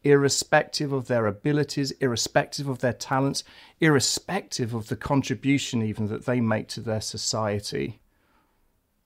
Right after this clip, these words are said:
We go to Genesis one to find every single person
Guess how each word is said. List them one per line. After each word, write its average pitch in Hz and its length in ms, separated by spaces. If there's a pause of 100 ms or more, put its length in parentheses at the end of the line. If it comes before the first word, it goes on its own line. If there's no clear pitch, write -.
(500)
We 139 180
go 139 220
to 127 160
Genesis 120 560
one 123 260
to 110 120
find 104 520 (460)
every 135 440
single 117 600
person 117 840